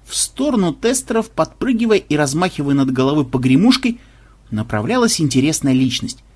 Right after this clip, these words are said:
На голове у шамана-людоедов была здоровенная маска. Весь он был замотан в видавшую виду шкуру. К запястьям и лодыжкам —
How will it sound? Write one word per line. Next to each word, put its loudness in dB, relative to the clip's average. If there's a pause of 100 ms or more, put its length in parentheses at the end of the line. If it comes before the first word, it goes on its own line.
(400)
На -4
голове -2
у -2
шамана-людоедов 0
была 2
здоровенная 2
маска. 0 (500)
Весь 0
он 0
был 2
замотан 0
в 0
видавшую -2
виду -8
шкуру. -6 (480)
К -10
запястьям -2
и 0
лодыжкам — -6